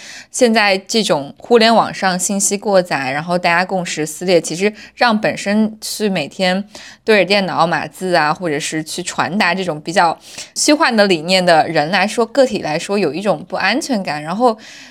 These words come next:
然后你回归到线下，回归到和人的连接，你会有一种真实的踏实感，至少对我来说是这样的。就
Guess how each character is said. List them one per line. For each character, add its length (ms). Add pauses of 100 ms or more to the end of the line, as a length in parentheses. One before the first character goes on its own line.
(220)
然 160
后 80
你 180
回 460
归 200
到 360 (320)
线 340
下， 240
回 200
归 100
到 160
和 160
人 160
的 120
连 280
接， 100
你 140
会 160
有 120
一 100
种 260
真 200
实 200
的 100
踏 240
实 140
感， 200
至 120
少 180
对 140
我 140
来 140
说 140
是 160
这 100
样 140
的。 120
就 200